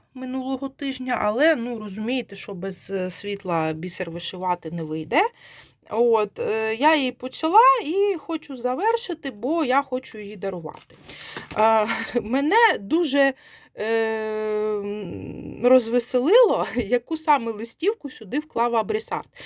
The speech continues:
Я зараз, ну, мабуть, не витягну її, але, повірте мені на слово, там всередині троянди намальовані. Абрісарт, ну ви б якось, е, взагалі дивилися, що ви робите? Ви робите новорічну листівку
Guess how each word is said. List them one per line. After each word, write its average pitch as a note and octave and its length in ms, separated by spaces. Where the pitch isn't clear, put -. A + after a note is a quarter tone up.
Я B3 200
зараз, B3 320
ну, C4 100
мабуть, A3 360
не B3 80
витягну C#4 440
її, G3 240
але, B3 260
повірте B3+ 420
мені A3+ 220
на D4+ 180
слово, A3 360
там C4+ 180
всередині C4 640
троянди A3 600
намальовані. E3 720
Абрісарт, A#3 760
ну F3 120
ви A3+ 140
б A#3+ 100
якось, A3+ 680
е, G3+ 180
взагалі A3 400
дивилися, B3+ 500
що - 160
ви G#3+ 120
робите? F3 460
Ви A3+ 240
робите B3 580
новорічну A#3+ 600
листівку G#3+ 800